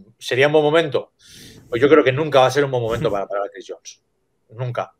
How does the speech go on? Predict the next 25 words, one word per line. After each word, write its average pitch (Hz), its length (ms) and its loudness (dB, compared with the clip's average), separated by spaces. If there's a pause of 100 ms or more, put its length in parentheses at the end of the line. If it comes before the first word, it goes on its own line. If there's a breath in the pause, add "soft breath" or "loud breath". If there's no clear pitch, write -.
(120)
Porque, 107 540 -4 (100)
eh, - 380 -12
es 120 180 -4
un 127 80 -6
jugador 127 420 6
que, 113 440 0
eh, 107 60 -8
cuando 107 220 -2
está 127 140 -6
en 123 80 -6
pista 131 180 -4
y 104 60 -2
está 127 180 -2
más 127 240 -4
o 131 60 -4
menos 131 280 -4
bien, 143 280 4 (680 soft breath)
eh, 107 240 -10
los 113 140 -10
partidos 110 360 -8
estallan 117 480 -2
en 98 120 -20
mil 104 100 -14
pedazos. 110 500 -6 (120)
Eh, 98 140 -10